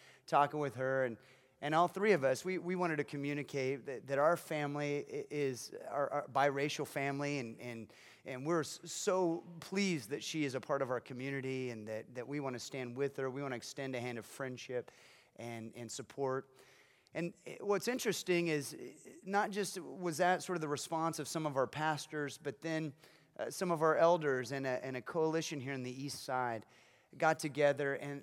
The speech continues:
and on Tuesday of this week, there was, um, at City Hall, the mayor of Redmond and,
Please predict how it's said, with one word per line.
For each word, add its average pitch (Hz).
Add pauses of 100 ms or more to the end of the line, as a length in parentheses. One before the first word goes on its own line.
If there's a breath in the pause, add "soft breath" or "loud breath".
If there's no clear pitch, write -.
and 135 (220)
on 135
Tuesday 180
of 120
this 196
week, 117 (420 soft breath)
there 160
was, 143
um, 123
at 143
City 208
Hall, 123 (240)
the 147
mayor 170
of 143
Redmond 156
and, 110